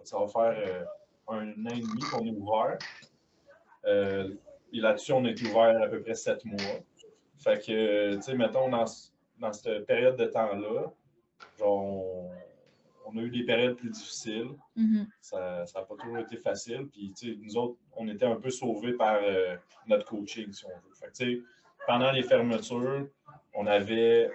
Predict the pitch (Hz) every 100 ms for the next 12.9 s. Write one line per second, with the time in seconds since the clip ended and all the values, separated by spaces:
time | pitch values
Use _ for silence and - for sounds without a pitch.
0 | 95 92 95 110 110 104 123 117 - _
1 | _ _ - 104 - - - - 117 117
2 | - 110 104 117 110 110 107 104 107 101
3 | 95 - - - 117 104 113 104 107 113
4 | 117 113 110 104 107 104 170 - _ _
5 | _ _ - 120 127 127 120 110 113 117
6 | 113 104 98 92 - 110 117 131 123 -
7 | 117 117 120 120 107 95 92 90 87 -
8 | _ _ - - 110 101 117 123 110 101
9 | 98 107 123 - 107 110 - _ _ 127
10 | 120 120 127 - 123 117 107 - 117 120
11 | 139 123 110 104 104 104 110 113 123 120
12 | 113 107 101 110 113 - - 101 98